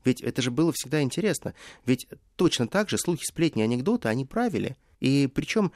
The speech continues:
чем больше у тебя было возможность нанять твоих актеров, мимов, которые разыгрывали всяческие сценки, так ты передавал события. Огромное количество актеров изображало Гая Мария, победителя,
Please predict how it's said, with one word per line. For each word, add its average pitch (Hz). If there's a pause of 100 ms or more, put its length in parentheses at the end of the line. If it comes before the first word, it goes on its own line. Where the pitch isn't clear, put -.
(240)
чем 175
больше 185
у 117
тебя 160
было 131
возможность 135
нанять 127
твоих 131
актеров, -
мимов, 135 (220)
которые 120
разыгрывали 123
всяческие 113
сценки, - (340)
так 185
ты -
передавал 117
события. - (220)
Огромное 131
количество 104
актеров -
изображало 101
Гая 95
Мария, 127
победителя, 104